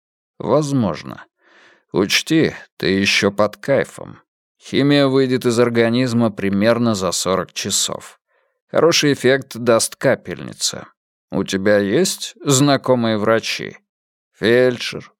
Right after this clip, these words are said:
Медсестра?» «Нет». «Ладно», произнес колдун. «Хочешь, я сам поставлю капельницу? Поедем к тебе.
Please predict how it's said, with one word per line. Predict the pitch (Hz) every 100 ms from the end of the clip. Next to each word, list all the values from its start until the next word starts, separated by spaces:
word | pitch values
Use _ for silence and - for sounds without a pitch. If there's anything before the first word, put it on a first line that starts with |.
| _ -
Медсестра?» | 85 120 - 101 - 62 82 110 120 - _ _ _ _ _ _ _ _ -
«Нет». | 98 104 110 - _ _ _ _ _ _ _ _ _ _ _ _
«Ладно», | - 156 127 139 151 147 131 - -
произнес | 120 113 110 104
колдун. | 113 107 98 101 82 - _ _ _
«Хочешь, | _ - - - 175 -
я | 113 107 92
сам | - 95 95 98
поставлю | 110 - 113 117 110
капельницу? | 113 107 107 104 101 101 - 76 - _ _ _ -
Поедем | 214 196 127 107
к | -
тебе. | 98 85 64